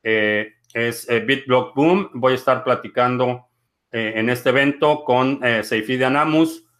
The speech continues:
con Pierre Rochard y Michael Goldstein, eh, que son, eh, del Instituto Satoshi Nakamoto.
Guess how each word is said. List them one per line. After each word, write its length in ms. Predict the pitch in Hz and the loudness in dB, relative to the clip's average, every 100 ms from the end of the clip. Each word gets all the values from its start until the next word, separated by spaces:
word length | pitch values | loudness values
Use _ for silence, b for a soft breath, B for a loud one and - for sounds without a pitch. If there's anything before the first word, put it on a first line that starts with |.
| _ _ | _ _
con 360 | - 110 110 107 | -8 -6 -4 -2
Pierre 200 | 127 123 | 0 2
Rochard 460 | 120 - 131 131 - | 0 2 2 2 -2
y 260 | 113 107 | -4 -2
Michael 400 | 107 120 123 120 | 0 -2 -2 -4
Goldstein, 680 | 117 143 147 - 160 190 185 | 2 2 2 0 0 0 -6
eh, 300 | 123 110 101 _ | -8 -8 -8 _
que 140 | 110 | -6
son, 440 | 107 123 120 117 - _ _ _ _ | -4 -2 -2 -4 -8 _ _ _ _
eh, 300 | 113 107 98 _ _ _ _ _ _ _ _ - | -4 -4 -6 _ _ _ _ _ _ _ _ -16
del 320 | 117 113 110 | 0 2 2
Instituto 520 | 110 110 117 123 131 | 0 -4 -8 -2 0
Satoshi 400 | 120 120 127 120 | 0 0 -2 -2
Nakamoto. 800 | 127 120 135 147 160 170 175 175 | -2 -2 0 2 0 0 -2 -4